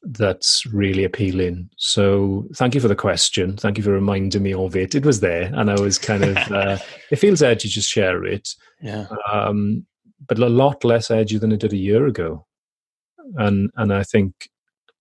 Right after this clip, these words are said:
Speaker 1: within a year, it's probably very likely to happen. Feels energetically that it, that feels to be the case energetically.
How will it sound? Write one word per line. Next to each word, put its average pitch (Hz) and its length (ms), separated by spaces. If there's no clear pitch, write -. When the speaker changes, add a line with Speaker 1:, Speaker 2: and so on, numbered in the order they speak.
Speaker 1:
within 101 340
a - 20
year, 98 240
it's - 180
probably 98 220
very 95 200
likely 98 360
to 101 300
happen. 90 580
Feels 101 420
energetically 92 600
that 90 220
it, 113 140
that 104 260
feels - 420
to 117 160
be 110 120
the 82 80
case 92 320
energetically. 95 760